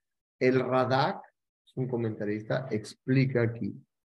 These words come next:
que la intención de la tribu de Dan era Leshem Shamayim. Ellos, ellos pensaron que es el derek de ser-, de servir a Hashem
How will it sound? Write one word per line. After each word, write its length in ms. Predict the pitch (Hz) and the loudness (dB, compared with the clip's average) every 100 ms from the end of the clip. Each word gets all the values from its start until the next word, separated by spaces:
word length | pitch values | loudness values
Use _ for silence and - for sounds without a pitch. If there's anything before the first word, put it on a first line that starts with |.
| _ _ - | _ _ -2
que 160 | 123 | 2
la 180 | 120 117 | 4 4
intención 1080 | 120 120 120 117 120 117 - 143 156 160 165 | 2 0 -2 0 0 -2 -2 0 0 0 0
de 120 | 151 | 0
la 280 | 135 120 117 | 0 0 -2
tribu 360 | - 131 135 131 | -4 -2 0 0
de 120 | 123 | 0
Dan 220 | 117 135 | 0 2
era 140 | 139 147 | 2 2
Leshem 340 | 135 - 147 | 0 0 -4
Shamayim. 640 | 139 139 139 160 143 117 - _ _ _ _ _ _ _ _ - | -2 0 0 0 -4 -6 -12 _ _ _ _ _ _ _ _ 2
Ellos, 640 | 170 165 131 135 139 - _ _ _ _ _ _ _ _ | 6 6 4 2 -4 -10 _ _ _ _ _ _ _ _
ellos 480 | 143 165 143 139 139 - | 2 4 4 2 2 -2
pensaron 760 | 139 123 123 123 156 165 160 139 | 0 0 0 -2 0 0 -4 -4
que 120 | 156 | -6
es 160 | 143 | -4
el 240 | 156 139 131 | -2 -2 -2
derek 320 | 151 165 151 | 0 -2 -2
de 160 | 143 131 | -2 -2
ser-, 320 | 131 120 123 | -2 -4 -4
de 240 | 120 117 | -4 -6
servir 420 | 117 120 120 143 | -4 -4 -2 0
a 40 | 143 | 0
Hashem 580 | 127 - 123 143 202 | -2 -2 -2 -2 -4